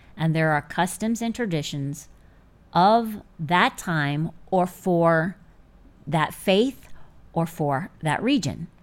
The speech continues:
And to understand those things will open the Bible up to you. But if you read the word as an American, it will oftentimes not make sense to you.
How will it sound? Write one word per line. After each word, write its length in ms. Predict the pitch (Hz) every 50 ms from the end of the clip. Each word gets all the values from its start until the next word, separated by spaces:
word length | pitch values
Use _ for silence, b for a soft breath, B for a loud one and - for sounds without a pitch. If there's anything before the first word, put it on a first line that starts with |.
| b b b b b b b
And 260 | - 196 185 185 185 185
to 120 | - 180 -
understand 720 | - 185 190 190 175 165 - - 220 233 285 320 330 247
those 240 | 170 131 107 - -
things 400 | - 123 113 101 113 160 185 - - -
will 200 | 180 170 160 -
open 300 | - 156 - - 170 170
the 80 | 190 196
Bible 420 | 190 262 285 339 349 269 170 131
up 160 | 120 - - -
to 120 | - -
you. 220 | - - - - - - - - - -
But 160 | 185 185 -
if 160 | 214 185 -
you 240 | 196 233 277 311 302
read 420 | 254 277 269 285 302 - - - - -
the 120 | 285 302
word 420 | 269 190 170 143 143 156 185 202 - - -
as 220 | 147 165 175 185
an 100 | 226 247
American, 720 | 294 302 247 165 143 123 147 - - 151 196 247 269 254 - b b b b b b b b
it 140 | - 170 175
will 280 | - - 190 190 196 -
oftentimes 720 | - 160 156 - - 202 220 226 190 156 139 147 160 -
not 180 | - 165 147 165
make 200 | 160 156 156 -
sense 460 | - - 269 285 277 - - - - -
to 60 | 107
you. 260 | - - - 214 247